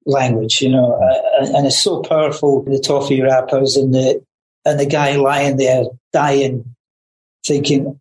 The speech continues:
"Oh, they've got the keys, she'll think it's me." That song takes you, um, to the darkest, darkest place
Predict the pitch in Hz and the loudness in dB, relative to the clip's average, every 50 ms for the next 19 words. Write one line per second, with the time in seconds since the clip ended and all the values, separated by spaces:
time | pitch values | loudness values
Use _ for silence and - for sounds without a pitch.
0 | _ - 156 147 147 143 143 143 143 147 156 156 156 156 165 147 - - - - | _ -2 0 0 2 0 -2 -2 -2 0 0 0 2 0 0 0 -2 -2 -2 -2
1 | 156 151 147 139 - - - 151 143 127 120 143 139 120 135 147 - - 156 156 | 0 0 2 0 0 0 0 0 0 0 0 0 0 0 -2 -2 -2 -2 0 0
2 | 147 143 135 - - _ _ - 175 180 185 180 - - 190 185 190 165 156 147 | 2 0 0 -2 -8 _ _ -4 -2 -2 -2 -2 -2 -2 0 0 0 0 -2 -2
3 | 147 - 180 175 170 165 - - - 151 147 143 139 135 139 135 135 131 127 127 | -2 0 0 0 0 0 -2 -2 0 2 2 2 4 4 2 2 2 0 0 -4
4 | 117 - _ _ - - - 143 139 135 135 135 131 131 135 131 - _ _ - | -8 -10 _ _ -8 -2 0 2 2 4 2 2 2 0 -2 -4 -6 _ _ -4
5 | - 160 156 156 175 170 175 170 - 160 - - - - - 170 156 147 147 - | -4 -2 0 0 0 0 0 -2 -2 -2 -4 -4 -2 -2 -2 -2 0 -2 -2 -2
6 | 143 131 - - - 170 170 151 135 - - - | -4 -4 -4 -2 0 0 0 0 0 -2 -2 -4